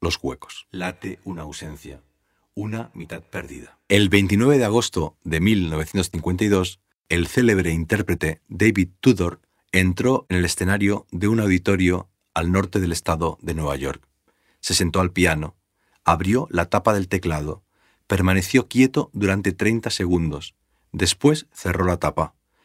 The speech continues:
y volvió a abrirla para volver a quedarse quieto durante dos minutos y veintitrés segundos. Entonces cerró y abrió la tapa y, en ese tercer movimiento de la composición,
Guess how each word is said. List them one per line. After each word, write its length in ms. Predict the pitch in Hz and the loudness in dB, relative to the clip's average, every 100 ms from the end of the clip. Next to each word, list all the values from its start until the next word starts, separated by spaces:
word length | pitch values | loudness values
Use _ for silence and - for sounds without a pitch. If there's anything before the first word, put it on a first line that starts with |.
| _ _ | _ _
y 80 | 104 | 2
volvió 480 | 98 98 117 120 - | 4 4 4 4 4
a 140 | 82 | 2
abrirla 540 | 82 117 117 127 - _ | 4 0 2 0 -2 _
para 200 | 90 82 | -2 0
volver 300 | 87 90 120 | 0 2 0
a 40 | 107 | 0
quedarse 380 | 95 98 101 | -2 -2 -4
quieto 420 | 90 110 92 123 - _ - | 0 0 2 -2 -4 _ 0
durante 540 | 107 98 110 - 117 - | 2 4 2 0 -2 0
dos 240 | 113 131 | 2 2
minutos 600 | 113 101 104 113 113 - _ | 2 0 0 0 -2 -4 _
y 140 | 92 | 0
veintitrés 480 | 85 85 87 90 92 | 2 -2 -4 -2 -2
segundos. 600 | - 76 76 80 78 - _ _ _ _ | 0 -4 -6 -8 -12 -16 _ _ _ _
Entonces 520 | 95 95 117 110 139 - | -2 0 0 -2 -4 -2
cerró 480 | - 90 113 151 _ _ | -2 0 -2 -4 _ _
y 140 | 95 90 | -4 -2
abrió 300 | 82 87 87 | -2 -2 -2
la 160 | 80 | 2
tapa 360 | 107 104 120 156 _ _ - | 0 0 -4 -6 _ _ 4
y, 240 | 143 165 _ _ _ | 4 2 _ _ _
en 140 | 87 101 | 0 2
ese 160 | - | 0
tercer 340 | - 101 120 113 | 0 0 0 0
movimiento 680 | 104 98 101 107 92 78 - | 0 0 2 0 -2 -6 -8
de 140 | 80 | -4
la 100 | 76 | -4
composición, 680 | 92 95 120 113 104 98 | -4 -4 -4 2 2 2